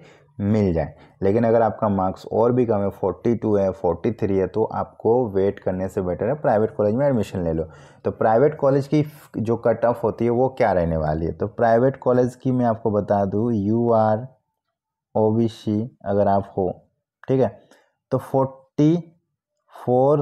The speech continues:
तक अगर आपका मार्क्स है, फ़ोर्टी फ़ोर तक, तो आराम से आपको मिल जाएगा प्राइवेट कॉलेज, ठीक है।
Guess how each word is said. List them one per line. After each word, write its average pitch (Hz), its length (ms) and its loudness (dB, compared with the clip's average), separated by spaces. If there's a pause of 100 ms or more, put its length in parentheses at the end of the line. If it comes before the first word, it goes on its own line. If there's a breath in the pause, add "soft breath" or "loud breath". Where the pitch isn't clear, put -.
(120)
तक 131 160 2
अगर 123 200 4
आपका 117 260 0
मार्क्स 101 500 0
है, 95 180 -2
फ़ोर्टी 107 460 -6
फ़ोर 90 420 -4
तक, 147 240 -2
तो - 80 -6
आराम 95 340 0
से - 160 -4
आपको 104 380 -2
मिल 95 300 -2
जाएगा 90 460 -2 (520 soft breath)
प्राइवेट 87 380 2
कॉलेज, 76 460 -8
ठीक 143 120 0
है। 190 160 -2